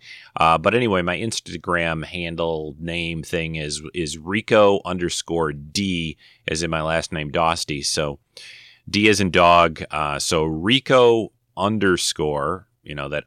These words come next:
underscore line, not the dash, but underscore D. Um,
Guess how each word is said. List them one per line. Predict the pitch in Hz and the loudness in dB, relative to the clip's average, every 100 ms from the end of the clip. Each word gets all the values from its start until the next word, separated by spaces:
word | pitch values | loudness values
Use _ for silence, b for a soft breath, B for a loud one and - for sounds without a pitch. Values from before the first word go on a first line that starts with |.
| _ | _
underscore | 87 95 95 87 78 71 - 78 71 | -4 -2 -2 -2 -2 -4 -6 -4 -4
line, | 71 67 65 71 | -6 -8 -10 -10
not | 73 85 | -8 -8
the | 80 | -8
dash, | 71 76 69 69 - - | -4 -2 -2 -4 -8 -8
but | 69 | -6
underscore | 82 85 80 - 78 76 | -4 -6 -6 -6 -4 -4
D. | 67 71 92 87 76 78 b b b b b - | -8 -8 -4 -4 -4 -8 b b b b b -8
Um, | 69 69 69 67 | -2 -2 -2 -10